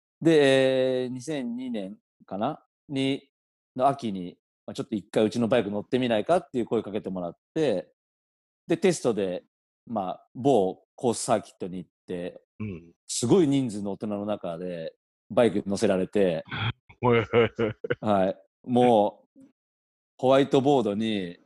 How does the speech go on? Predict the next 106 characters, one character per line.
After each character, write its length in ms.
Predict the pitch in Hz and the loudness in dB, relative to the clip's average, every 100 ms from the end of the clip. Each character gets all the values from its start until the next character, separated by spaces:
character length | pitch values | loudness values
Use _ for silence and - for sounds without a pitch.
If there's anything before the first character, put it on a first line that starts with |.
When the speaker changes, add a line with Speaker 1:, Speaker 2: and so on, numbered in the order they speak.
| - | -10
Speaker 2:
う 40 | 143 | -6
ん。 160 | 127 | 0
Speaker 1:
何 240 | 135 156 123 | 2 2 4
が 60 | |
良 100 | 117 | 4
か 80 | 107 | 4
っ 100 | - | 0
た、 80 | 107 | -4
何 220 | 131 151 | -4 0
が 80 | 120 | 0
悪 100 | 107 | 2
か 80 | 101 | -2
っ 80 | |
た 100 | - | -4
っ 40 | 98 | -8
て 200 | _ 101 | _ -4
い 320 | 98 95 95 | -2 -2 -4
う 80 | - | -6
の 120 | 98 | -2
を、 320 | 101 95 82 - _ | 0 0 -2 -8 _
こ 100 | - 101 | -8 -8
う、 20 | |
か-、 220 | - 127 | -4 -6
書 120 | - 120 | -6 -2
く 120 | 101 | -2
ん 80 | 87 | -2
で 60 | |
す 60 | - | -2
け 100 | 87 | 0
ど、 380 | 92 87 80 - - - - - _ _ _ | 4 4 2 -4 -10 -8 -8 -10 _ _ _
Speaker 2:
は 280 | 104 85 90 62 50 57 58 52 - | -4 -2 -2 -4 -12 -20 -20 -20 -6
い。 20 | 113 | 2
Speaker 1:
も 260 | 117 113 | 4 4
う 40 | 101 | 4
当 220 | 165 160 | 4 4
時 180 | 113 107 | 4 0
僕 260 | 113 104 | 0 -2
は 140 | 135 127 | 2 2
も 120 | 123 | 2
う 20 | |
や 40 | 117 | 0
っ 40 | |
ぱ 80 | 113 | 0
り 60 | |
マ 140 | 110 156 | 2 0
ウ 40 | |
ン 60 | 185 | 2
テ 80 | 214 | 2
ン 40 | |
バ 120 | 240 | 2
イ 80 | 202 | 0
ク 100 | 143 | -4
っ 20 | |
て 180 | 110 - | -10 -8
い 40 | |
う 20 | 107 | -6
の 140 | 104 | -2
は、 400 | 110 107 92 80 _ _ _ _ _ _ - | -2 -2 -4 -8 _ _ _ _ _ _ -12
言 120 | 135 190 | -2 2
葉 100 | 202 | 2
に 100 | 147 | 0
す 120 | 131 | -4
る 80 | 120 | -4
ん 40 | |
じ 60 | 113 | -4
ゃ 40 | |
な 60 | 98 | -8
く 60 | |
て、 120 | - | -10
も 100 | 101 | -10
う 20 | 92 | -4
フ 120 | 170 | 0
ィ 100 | 185 | 2
ー 20 | |
リ 120 | 185 | 4
ン 60 | 180 | 4
グ 80 | 175 | 4
で 100 | 160 | 2
乗 100 | 143 | 0
っ 80 | |
て 120 | - 147 | -2 -2
た 120 | 98 | -2
ん 20 | |
で 60 | 82 | -4
す 20 | |
よ、 60 | |
Speaker 2:
は 340 | - - - 104 | -4 -2 0 0
い 40 | |
は 80 | 90 | 2
い 20 | 98 | 0
は 60 | 92 | 0
い。 20 | |
Speaker 1:
み 60 | |
ん 60 | 92 | 2
な。 140 | 95 | 0
Speaker 2:
う 160 | 92 101 | 0 -2
ん 680 | 110 107 107 113 113 104 104 | 0 0 0 2 2 2 0
う 20 | |
ん、 40 | |
そ 180 | 104 151 | 2 2
う 20 | |
で 80 | 120 | 2
す 100 | 98 | 0
ね、 260 | 113 151 175 | 0 2 0
実 260 | 151 117 113 | -2 -4 -2
際。 320 | 113 101 95 | 0 2 0